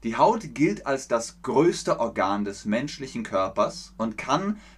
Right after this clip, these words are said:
bei Veränderungen Aufschluss darüber geben, ob ein Mangel vorliegt oder Erkrankungen auf dem Vormarsch sind. Also man guckt die Haut an und sagt so,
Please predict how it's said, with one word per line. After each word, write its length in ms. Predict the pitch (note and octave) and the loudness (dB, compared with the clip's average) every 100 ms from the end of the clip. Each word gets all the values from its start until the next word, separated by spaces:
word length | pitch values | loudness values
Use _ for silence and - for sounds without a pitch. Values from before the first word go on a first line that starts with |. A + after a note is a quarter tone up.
| - | -2
bei 160 | A2+ | -2
Veränderungen 1000 | - A#2+ - G#3 G#3+ B2+ G#2+ G#2+ G#2 - | 0 -6 -2 2 4 4 0 0 -2 -2
Aufschluss 680 | A2 A#2+ D3 - F3 F3 - | 4 4 4 -6 -6 -6 -4
darüber 640 | - G2 G2+ G#2 A#2+ B2+ | 0 2 2 0 -4 -4
geben, 500 | A#2+ A#2+ B2 D3+ E3 - - - | -2 -4 -2 -4 -6 -12 -14 0
ob 220 | - - | 0 0
ein 240 | D3+ D3+ D#3+ | -4 0 2
Mangel 460 | D#3+ A3+ G3 G#2+ | 2 2 2 0
vorliegt 680 | E2+ - F#2 D#2+ D2 - - | -4 -4 -4 -2 -6 -12 -12
oder 220 | A2+ A#2+ B2+ | -4 2 2
Erkrankungen 1000 | B2+ - - C#3 E3+ G3 A#2+ A2 G#2+ B2 | 0 -6 -6 0 0 -2 0 2 0 -2
auf 220 | B2 A#2+ | -6 -6
dem 160 | C3+ | -10
Vormarsch 600 | - D#3+ E3 B2+ F2+ E2 - | -10 -4 -2 0 0 -2 -10
sind. 420 | F2+ D#2 D2 - _ _ | -12 -12 -14 -20 _ _
Also 240 | F#2 G#2 G#2+ | -6 -2 0
man 300 | G#2 G#2 - - | 0 -2 -4 -12
guckt 220 | D#3 D#3+ | -10 -8
die 120 | B2 | -6
Haut 240 | A#2 C#3+ D#3 | 0 2 0
an 160 | C3+ | -4
und 220 | B2+ B2+ A2+ | -6 -6 -4
sagt 280 | B2 - | -4 -4
so, 260 | B2 A#2 A#2+ | -2 -2 -2